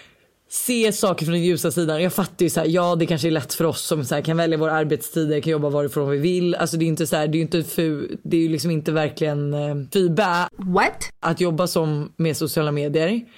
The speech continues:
Speaker 1: Men att så här, alltså att man liksom alltid uppskattar de här små grejerna. Typ som när du och Molly var i Dubai och liksom levde på lyx, lyx, lyx. Ni köpte väl klockor och väskor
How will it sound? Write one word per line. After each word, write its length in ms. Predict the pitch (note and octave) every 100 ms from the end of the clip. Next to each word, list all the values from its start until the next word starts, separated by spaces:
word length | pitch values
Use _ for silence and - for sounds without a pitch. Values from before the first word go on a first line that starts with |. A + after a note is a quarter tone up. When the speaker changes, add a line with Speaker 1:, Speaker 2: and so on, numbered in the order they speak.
| - - - - -
Speaker 1:
Men 440 | F3+ F#3+ F3+ F3 F3
att 220 | F3 F3
så 100 | -
här, 260 | D#3+ D3+ D3+
alltså 200 | - F3+
att 140 | F#3 F3+
man 360 | F3+ E3+ E3+
liksom 220 | E3+ E3+ D#3+
alltid 340 | F3 - -
uppskattar 800 | G#3 - - - A#3 A3 - F3+
de 120 | E3+
här 80 | D#3
små 480 | - F3+ E3+ D#3 D#3
grejerna. 460 | G3 G#3 D#3 D#3
Typ 260 | D#3+ G#3 F3
som 200 | G3+ F#3
när 100 | E3+
du 220 | E3 E3+
och 240 | D#3+ E3+ E3+
Molly 600 | F#3 F3+ E3+ E3 D#3+ D#3+ - - -
var 180 | F3 F#3
i 60 |
Dubai 600 | E3 F3 G3 F#3 E3 E3 E3
och 260 | F3+ F3 D#3+ -
liksom 400 | E3+ D3+ E3 E3
levde 300 | F3+ D#3+ D#3
på 340 | D#3 E3 D#3+ - - E3+
lyx, 520 | F3+ G#3 G#3 - -
lyx, 280 | F3 E3 -
lyx. 380 | F3+ - - F3+
Ni 200 | E3+ E3+
köpte 220 | F3+ F3+
väl 180 | E3+ D3+
klockor 680 | - G#3 - _ G#3+ F#3
och 140 | E3+ D#3+
väskor 680 | F#3+ - - G3 E3 F3+